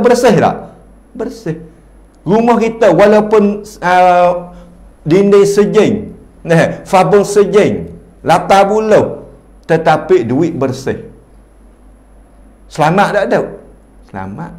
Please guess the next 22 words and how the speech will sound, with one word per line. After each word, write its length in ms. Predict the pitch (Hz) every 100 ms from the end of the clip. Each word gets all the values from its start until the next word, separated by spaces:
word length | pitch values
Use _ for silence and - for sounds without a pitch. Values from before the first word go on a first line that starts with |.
| - _ - _ - - _
Oh, 160 | 107 139
rumah 240 | 202 208
kita, 340 | 208 196 202 196 196 190
eh, 240 | 190 156
besar, 480 | 131 - 208 185 156
dua 160 | 165 185
lapis. 720 | 190 185 - 202 139 - - - -
Mozek, 560 | 139 170 165 196 196 175
molu, 480 | 180 190 208 226 202
sinar 400 | 202 196 196 190
bandar, 560 | 190 196 196 175 156
ngakhisi, 560 | 175 175 190 190 190 190
horak, 480 | 185 185 185 160 -
kek. 160 | 196
Oh, 320 | - 240 240
cukup 320 | 247 - 262 247
siap. 560 | 254 254 147 - - - _ _ _ _ _ - - _ - - - - -
Tetapi 560 | 143 147 139 - 139
dengan 160 | 135 135
duit 240 | 127 139
yang 160 | 135 120
haram. 480 | 120 127 113 92